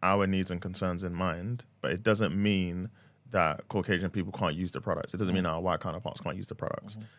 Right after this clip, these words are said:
Speaker 1: For us, we were just looking at the space and we were like, Okay, there's clearly,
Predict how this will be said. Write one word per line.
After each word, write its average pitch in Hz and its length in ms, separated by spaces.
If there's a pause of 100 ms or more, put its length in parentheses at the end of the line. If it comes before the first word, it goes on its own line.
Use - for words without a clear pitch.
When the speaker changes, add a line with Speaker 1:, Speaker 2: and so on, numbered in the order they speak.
(180)
Speaker 1:
For 107 180
us, 110 160
we 107 120
were 104 80
just 98 180
looking 98 240
at 76 80
the 80 60
space 95 320
and 90 80
we 90 80
were 85 80
like, 87 160
Okay, 87 260
there's 90 160
clearly, 104 680